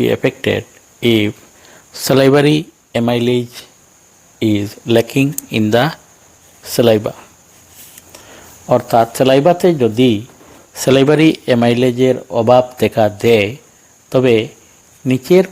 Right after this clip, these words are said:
কোন প্রক্রিয়াটি মুখ পরে বাধাগ্রস্ত হবে? অপশন এ, starch breaking down into sugars,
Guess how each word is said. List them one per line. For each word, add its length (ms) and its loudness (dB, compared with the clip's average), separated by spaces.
কোন 160 2
প্রক্রিয়াটি 680 0
মুখ 160 -4
পরে 220 4
বাধাগ্রস্ত 480 -2
হবে? 200 -6
অপশন 340 -2
এ, 20 2
starch 420 0
breaking 380 -2
down 140 0
into 160 -2
sugars, 400 0